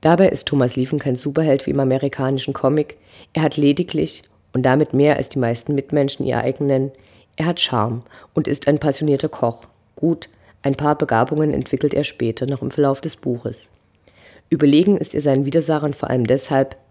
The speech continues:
weil diese das repräsentieren, was Johannes Mario Simmel die ganze Zeit abwatscht und lächerlich macht. Uniform,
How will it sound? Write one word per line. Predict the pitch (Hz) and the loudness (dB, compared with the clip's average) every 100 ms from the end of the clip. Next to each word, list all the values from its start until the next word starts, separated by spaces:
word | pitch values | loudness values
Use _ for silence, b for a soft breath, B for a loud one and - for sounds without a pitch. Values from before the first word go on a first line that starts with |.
| - | -2
weil | 131 | -2
diese | 127 127 | 0 -6
das | - 135 - | 0 -2 0
repräsentieren, | 156 151 151 135 131 - 135 135 135 B B B | -4 -2 -6 -6 -6 -2 0 0 -4 B B B
was | 147 - | -4 -2
Johannes | 123 127 143 - | 0 0 0 0
Mario | 135 131 139 | 0 0 -2
Simmel | 127 135 156 | -2 2 2
die | 143 | 2
ganze | 120 127 123 | 0 -2 -4
Zeit | - 127 - | -4 -4 -4
abwatscht | 123 - 147 139 - | -8 -2 -2 -2 -6
und | 147 - | -6 -2
lächerlich | 120 - 113 - | -2 0 -4 -4
macht. | 110 - - - b b b b _ | -8 -8 -18 -20 b b b b _
Uniform, | - 160 160 - 160 165 | 0 2 2 2 2 2